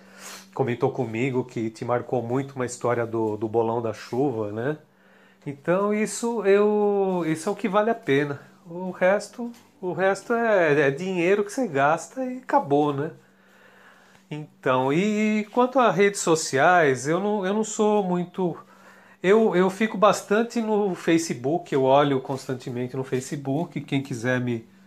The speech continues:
me adicionar, é Gerson Teixeira. Eu,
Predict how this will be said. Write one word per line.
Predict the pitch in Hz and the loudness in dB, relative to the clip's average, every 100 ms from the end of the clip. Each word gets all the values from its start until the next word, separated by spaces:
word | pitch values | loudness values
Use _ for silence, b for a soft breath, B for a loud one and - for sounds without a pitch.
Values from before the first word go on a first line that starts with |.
| b b b b b b | b b b b b b
me | 123 | -4
adicionar, | 120 - 131 120 117 127 170 - B B B B B | -4 -4 -4 -2 0 2 0 -4 B B B B B
é | 139 120 123 120 120 117 113 | -8 -4 -2 0 0 -2 -4
Gerson | 98 123 147 151 143 | -2 0 0 -2 -6
Teixeira. | 131 120 113 - 127 151 151 123 113 - | -4 -4 -4 0 2 2 2 2 -2 -12
Eu, | 131 131 123 | -4 -2 -2